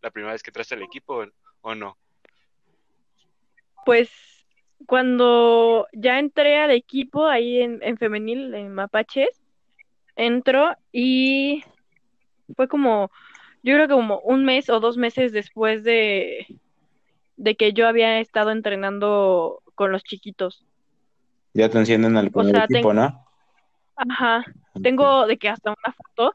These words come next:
Speaker 2: con, o sea, de que el día que como que ya estaba entrando con las de femenil, con las grandes, pues, todavía mi,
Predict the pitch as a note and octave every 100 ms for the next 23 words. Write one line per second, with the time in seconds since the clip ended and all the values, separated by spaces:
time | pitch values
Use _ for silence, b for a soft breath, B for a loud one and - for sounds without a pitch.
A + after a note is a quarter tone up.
0 | _ _ _ _ _ _ _ - G#3 G#3
1 | - G#3+ G#3 G3+ G#3 G#3 G3+ G3 - -
2 | _ _ - B3+ A#3 A#3 C#4 A3 G3 G3
3 | G3 A3 A#3 B3 A3+ A3+ A3 A3+ G#3+ F#3
4 | F3+ F3+ F3+ F#3 F3+ F#3+ C#4+ A3+ F#3 G3
5 | G3 G#3 A#3 - E4+ G#4 _ _ _ _
6 | _ _ _ _ A#3 A3+ A#3 A#3